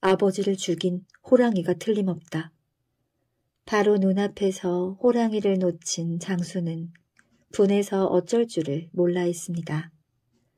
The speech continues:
그러다가 다시 길을 떠났지요. 그런데 이번에는 깊은 산중에서 웬 할머니 한 분이 감자밭에서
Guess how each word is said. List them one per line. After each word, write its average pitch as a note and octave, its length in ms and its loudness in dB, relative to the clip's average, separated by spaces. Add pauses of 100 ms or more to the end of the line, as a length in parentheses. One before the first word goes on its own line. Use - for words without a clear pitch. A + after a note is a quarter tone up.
(520)
그러다가 G3 680 4
다시 F#3 800 -2 (140)
길을 D#3+ 340 4
떠났지요. G3 760 -4 (1120)
그런데 G#3 520 4
이번에는 F#3 960 0 (220)
깊은 F3 480 -2
산중에서 F#3 920 -4 (520)
웬 F#3+ 280 8
할머니 A#3+ 520 2
한 G#3+ 200 -2
분이 F#3+ 720 -2
감자밭에서 F3 1200 -2